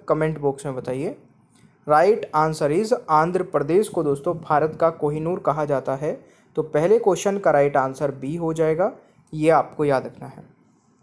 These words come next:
दूसरा क्वेश्चन है, निम्न में से किस स्थान पर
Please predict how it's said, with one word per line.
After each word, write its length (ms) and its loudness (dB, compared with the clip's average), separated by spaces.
दूसरा 380 4
क्वेश्चन 400 4
है, 120 0
निम्न 260 0
में 120 -2
से 160 -2
किस 320 -4
स्थान 560 0
पर 360 2